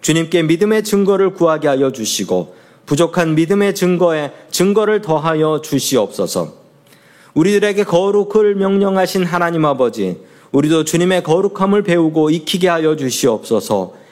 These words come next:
세상 속에서 주님의 거룩함을 증거하는 믿음의 사람들 되게 하여 주시옵소서. 우리를 거룩하게 하시는 예수 그리스도의 이름으로 기도드립니다.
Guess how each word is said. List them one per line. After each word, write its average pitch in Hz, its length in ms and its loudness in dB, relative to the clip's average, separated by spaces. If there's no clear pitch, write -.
세상 190 420 0
속에서 160 600 0
주님의 147 380 0
거룩함을 180 640 0
증거하는 180 720 0
믿음의 160 460 2
사람들 208 500 0
되게 175 220 0
하여 151 260 2
주시옵소서. 120 1000 -2
우리를 147 340 0
거룩하게 180 520 0
하시는 143 480 0
예수 180 420 2
그리스도의 180 520 0
이름으로 120 420 0
기도드립니다. 110 1080 0